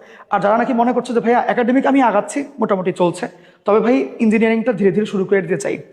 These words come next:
ওকে, তো সেক্ষেত্রে হচ্ছে কি আমাদের ইঞ্জিনিয়ারিং ম্যাথ কোর্স এবং ইঞ্জিনিয়ারিং কেমিস্ট্রি কোর্স, এই দুইটা খুব মানে খুবই হাইলি রিকমেন্ডেড, বুঝছো? তো ভালো থেকো সবাই। এই যে সাজেশনগুলো তোমাদেরকে দিলাম,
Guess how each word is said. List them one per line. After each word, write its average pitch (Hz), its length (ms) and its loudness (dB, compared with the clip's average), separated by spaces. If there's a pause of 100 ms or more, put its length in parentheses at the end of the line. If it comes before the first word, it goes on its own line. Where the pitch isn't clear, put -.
(200)
ওকে, 226 200 0 (380)
তো 208 80 -2
সেক্ষেত্রে 240 380 -2
হচ্ছে 247 200 -6
কি 302 100 -2
আমাদের 185 320 0
ইঞ্জিনিয়ারিং 185 360 0
ম্যাথ 180 240 -2
কোর্স 269 200 0
এবং 170 240 -2
ইঞ্জিনিয়ারিং 175 320 -2
কেমিস্ট্রি 180 320 -6
কোর্স, - 240 -10 (380)
এই 220 120 4
দুইটা 208 200 0
খুব 202 360 -2
মানে 185 220 -2 (180)
খুবই 294 200 4
হাইলি 214 240 2
রিকমেন্ডেড, 165 520 -4 (360)
বুঝছো? 190 280 0 (540)
তো 208 80 2
ভালো 190 180 0
থেকো 254 180 2
সবাই। 247 400 0 (100)
এই 247 200 4
যে 254 260 2
সাজেশনগুলো 214 580 0
তোমাদেরকে 175 400 -2
দিলাম, 180 300 -2